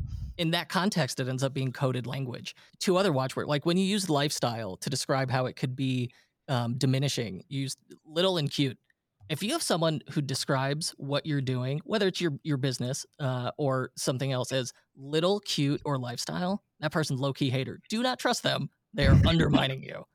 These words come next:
Speaker 1: I have learned this with experience.
Speaker 2: Yeah, absolutely.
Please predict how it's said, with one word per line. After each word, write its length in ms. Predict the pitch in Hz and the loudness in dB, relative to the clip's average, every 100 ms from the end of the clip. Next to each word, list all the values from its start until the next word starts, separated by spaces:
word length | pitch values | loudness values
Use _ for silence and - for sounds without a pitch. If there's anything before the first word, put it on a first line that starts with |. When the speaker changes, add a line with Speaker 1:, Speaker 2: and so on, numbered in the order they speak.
| _ - | _ 2
Speaker 1:
I 60 | 143 | 4
have 180 | 143 | 6
learned 340 | 135 147 175 175 | 6 6 6 6
this 200 | 180 - | 4 4
with 160 | 160 | 2
experience. 680 | 160 - 208 135 131 180 - - - - | 2 0 -4 -4 -6 -8 -10 -12 -18 -8
Speaker 2:
Yeah, 480 | - 165 147 147 160 - 226 | -2 2 4 2 0 -4 -6
absolutely. 760 | 151 160 165 151 - 151 156 | -6 -6 -4 -2 0 -2 -2